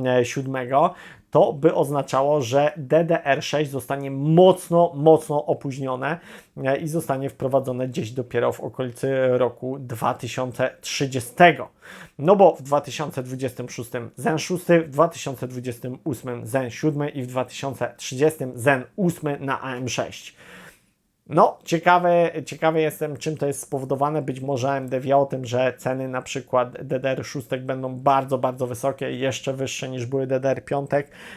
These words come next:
W związku z tym na chwilę obecną nie opłaca się w to iść. Zobaczymy też, jak odbije się to na rynku, czy w takim razie Intel zdecyduje się w D D R szóstki we-, wejść, no bo jak wiemy, ich specyfikacja jest gotowa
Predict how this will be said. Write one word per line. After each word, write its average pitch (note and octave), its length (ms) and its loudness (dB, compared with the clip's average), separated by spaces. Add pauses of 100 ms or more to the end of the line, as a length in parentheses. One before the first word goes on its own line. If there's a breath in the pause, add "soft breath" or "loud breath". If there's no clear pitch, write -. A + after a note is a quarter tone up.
W - 40 -16
związku C#3 340 0
z - 60 -18
tym C#3 180 -6
na C#3 120 0
chwilę D3 260 4
obecną C3+ 400 2
nie C3+ 100 -6
opłaca D3 460 2
się D#3 280 -4 (100)
w - 80 -16
to D#3+ 120 0
iść. - 380 -8 (360)
Zobaczymy C#3+ 640 0 (280 loud breath)
też, C#3 180 2
jak D3 160 2
odbije C#3+ 320 0
się C#3+ 200 -6
to C#3 120 -6
na D#3 140 4
rynku, G3+ 320 4
czy C3+ 140 -10
w A#2+ 60 -12
takim B2+ 240 -8
razie C3 220 -2
Intel G3+ 360 0
zdecyduje C#3+ 520 -2
się C#3 140 -6
w C3 60 -8
D C3+ 120 -2
D C3+ 120 -2
R C3+ 100 -2
szóstki - 360 -10
we-, C3+ 360 0
wejść, C3+ 340 0
no C3+ 180 -8
bo C#3+ 140 0
jak C#3 140 0
wiemy, D3+ 360 0
ich D3 180 -10
specyfikacja C#3 680 -6
jest C#3+ 280 0
gotowa E3 420 2